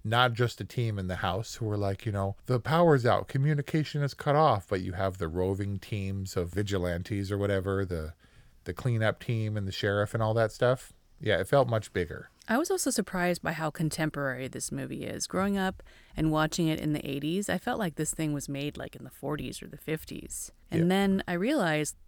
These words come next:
Speaker 2: like, nineteen sixty-eight feels old to me when I'm a kid born in the eighties, watching this in the late eighties, early nineties.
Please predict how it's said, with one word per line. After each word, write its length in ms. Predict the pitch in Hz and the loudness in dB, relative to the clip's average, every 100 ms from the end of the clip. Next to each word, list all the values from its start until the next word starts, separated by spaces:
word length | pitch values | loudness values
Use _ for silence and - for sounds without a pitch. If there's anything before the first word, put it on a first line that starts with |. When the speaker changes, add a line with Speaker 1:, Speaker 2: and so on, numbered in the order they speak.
| - | -4
Speaker 2:
like, 180 | 160 156 | -2 2
nineteen 400 | 170 165 175 160 | 2 2 0 -2
sixty-eight 600 | - - - 151 147 - | -2 -4 -4 -4 -4 -6
feels 360 | - 151 139 - | -4 -4 -4 -2
old 240 | 165 160 | 0 0
to 100 | - | -2
me 160 | 156 151 | -2 0
when 160 | 147 143 | -2 -4
I'm 160 | 139 | -6
a 20 | |
kid 300 | 143 - 143 | -6 -4 -4
born 220 | 135 143 143 | -6 -6 -6
in 60 | |
the 80 | 131 | -6
eighties, 280 | 139 139 135 | -6 -6 -6
watching 380 | 135 139 - 143 | -4 -4 -4 -6
this 200 | 139 - | -6 -6
in 140 | 135 | -6
the 260 | 135 139 139 | -6 -6 -6
late 180 | - 147 | -4 -2
eighties, 320 | 127 127 135 | -2 -6 -6
early 240 | 131 - 131 | -6 -8 -6
nineties. 680 | 147 165 151 - - - | -4 -2 -2 -6 -6 -8